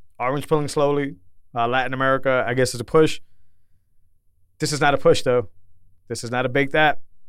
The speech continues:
Call this Strike Light. Call this some other shit. And be honest with the people in your marketing. Um, for anybody like me who didn't stop and see this article,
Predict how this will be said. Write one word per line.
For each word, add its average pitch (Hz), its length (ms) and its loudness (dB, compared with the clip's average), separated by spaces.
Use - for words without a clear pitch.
Call 117 220 -2
this 131 160 0
Strike 143 260 2
Light. 156 320 4
Call 120 240 -4
this 139 240 2
some 151 140 0
other 160 180 6
shit. 156 360 4
And 139 140 -4
be 143 120 4
honest 151 320 4
with 156 100 0
the 143 60 -2
people 143 280 -2
in 139 60 -4
your 135 100 -2
marketing. 127 460 -2
Um, 143 320 -2
for 156 260 2
anybody 175 420 4
like 165 240 4
me 165 180 2
who 143 120 0
didn't 147 220 0
stop 147 300 0
and 143 80 -4
see 156 120 -2
this 147 160 -2
article, 160 480 2